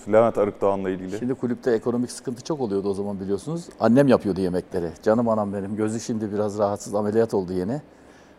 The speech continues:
Speaker 2: Ona sağlık diliyorum. Hayatımız,
Speaker 1: Geçmiş
Speaker 2: her şeyimiz
Speaker 1: olsun.
Speaker 2: anamız. Hepimizin anneleri.
Speaker 1: Evet, kesinlikle.
Speaker 2: Orada çok sıkıntılı bir, bir kısa süren bir süreç.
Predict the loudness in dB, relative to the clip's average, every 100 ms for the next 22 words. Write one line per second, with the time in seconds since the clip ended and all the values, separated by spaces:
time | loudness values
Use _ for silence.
0 | -14 -10 -8 -6 -2 -2 -2 -8 -6 -6
1 | -8 -16 -20 -6 -2 0 -2 -6 -4 -4
2 | -2 -4 -4 -2 -2 -4 -8 -18 -6 -4
3 | -4 -8 -8 -8 -6 -6 -6 -6 -6 -6
4 | -12 -20 -20 -20 -20 -18 -18 -16 -20 -20
5 | -8 6 6 8 4 0 -2 -10 -8 -2
6 | -2 0 0 2 0 -6 -6 -4 -4 -6
7 | -8 -10 -20 -20 -20 -20 -12 0 2 2
8 | 0 0 -2 -8 -8 2 2 2 -6